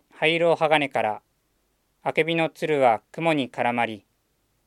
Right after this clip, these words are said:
野原の藪や腐食の湿地、一面の、一面の天国模様。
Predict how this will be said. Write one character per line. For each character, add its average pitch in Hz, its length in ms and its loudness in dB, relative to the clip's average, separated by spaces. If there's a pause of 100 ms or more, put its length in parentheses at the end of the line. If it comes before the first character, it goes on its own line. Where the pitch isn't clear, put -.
(540)
野 151 100 -4
原 160 200 6
の 127 160 0
藪 117 300 -2
や 117 240 -2 (440)
腐 - 100 -20
食 160 200 -4
の 151 140 -2
湿 - 180 -16 (140)
地、 123 340 -12 (1000)
一 - 240 -12
面 139 240 0
の、 135 240 -4 (640)
一 156 220 -10
面 170 240 0
の 165 140 -2
天 151 280 -2
国 151 260 -4
模 147 120 0
様。 113 280 0